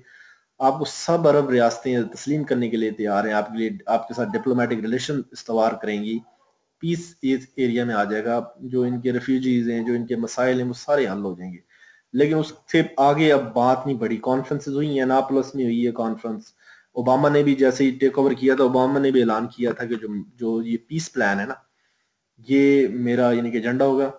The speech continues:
मैं अभी ये थोड़ा सा महमूद अब्बास के बारे में बता दूं जी, ये अरफात की जैसे डेथ हुई ना दो हज़ार पाँच में शायद उनका इंतकाल हुआ था, तो ये महमूद अब्बास ने उनको replace किया, ये अल फतह पार्टी से थे। ठीक है, इन्होंने भी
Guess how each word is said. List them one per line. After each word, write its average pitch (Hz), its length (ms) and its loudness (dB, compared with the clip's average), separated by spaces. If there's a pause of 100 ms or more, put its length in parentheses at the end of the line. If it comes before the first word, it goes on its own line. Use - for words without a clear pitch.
(160)
मैं 139 120 -4
अभी 143 220 -2
ये 139 60 0
थोड़ा 135 260 -2
सा 127 140 -2
महमूद 123 340 -2
अब्बास 120 400 0
के 127 60 -6
बारे 113 220 -2
में 110 140 -6
बता 104 220 -8
दूं 123 200 -6
जी, 120 140 -8 (1900)
ये 139 160 2
अरफात 147 480 2
की 160 80 -2
जैसे 147 160 2
डेथ 139 160 4
हुई 147 180 -2
ना 160 80 0
दो 143 160 2
हज़ार 143 120 6
पाँच 151 380 -2
में 135 60 -4
शायद 113 240 0
उनका 110 220 -6
इंतकाल 101 380 -4
हुआ 104 180 -4
था, 139 300 -12 (600)
तो 110 400 -4 (960)
ये 147 260 2
महमूद 131 360 4
अब्बास 127 420 2
ने 131 60 -2
उनको 113 180 -2
replace 107 380 -2
किया, 123 380 -2
ये 127 80 0
अल 123 120 2
फतह 127 260 -2
पार्टी 123 320 -2
से 123 120 -8
थे। 117 180 -10
ठीक 123 460 -12
है, - 140 -12 (400)
इन्होंने 147 360 4
भी 156 380 2